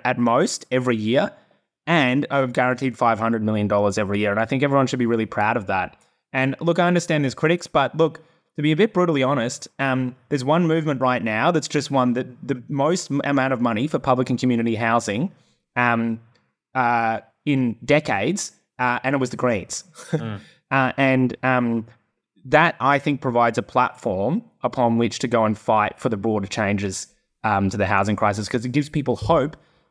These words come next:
Speaker 1: that their collective action can actually have an im-, material impact.
Speaker 2: How does Labor justify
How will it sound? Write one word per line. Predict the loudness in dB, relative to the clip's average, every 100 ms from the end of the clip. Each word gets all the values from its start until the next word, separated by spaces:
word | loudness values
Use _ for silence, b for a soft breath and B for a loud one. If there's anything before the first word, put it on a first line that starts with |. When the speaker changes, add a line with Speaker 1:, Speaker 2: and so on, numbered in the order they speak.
| -2
Speaker 1:
that | 0
their | 0
collective | 0 0 0 0
action | 0 -2 -4 -2
can | -2
actually | -2 -2 -2
have | 0
an | 0
im-, | -2 -4 -6
material | -8 -4 -2 0 -2
impact. | -2 -6 -12 -18 -20 _ _ _ B B B B
Speaker 2:
How | -6 -4
does | -2 0
Labor | 0 0
justify | -2 -2 -2 -4 -4 -2 0 -2